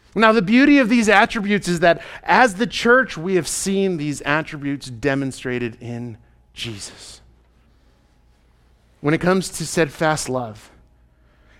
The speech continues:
if it is God's pursuit of his people, what ended up happening, Jesus entered into our world to live the life that you and I can't live, take responsibility for our mess,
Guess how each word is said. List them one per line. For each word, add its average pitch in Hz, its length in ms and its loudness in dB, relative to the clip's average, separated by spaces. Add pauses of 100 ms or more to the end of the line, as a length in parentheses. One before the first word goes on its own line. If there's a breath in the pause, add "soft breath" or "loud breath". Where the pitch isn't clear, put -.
if 165 160 0
it 190 80 4
is 156 160 2
God's 160 380 4
pursuit 165 500 -4
of 131 120 -6
his 131 160 -4
people, 131 280 -8
what 131 140 -4
ended 131 240 -4
up 127 120 -4
happening, 117 340 -8
Jesus 147 480 -8
entered 131 340 -8
into 127 420 -8
our 123 140 -8
world 107 420 -12 (1900)
to 135 120 -6
live 135 500 -2 (360 soft breath)
the 143 80 -4
life 131 320 -2
that 123 100 -8
you 117 180 -6
and 123 100 -6
I 117 120 -10
can't 117 360 -14
live, 104 380 -14 (680)
take 151 260 -2
responsibility 127 960 -8
for 113 400 -12
our 117 160 -10
mess, 101 560 -14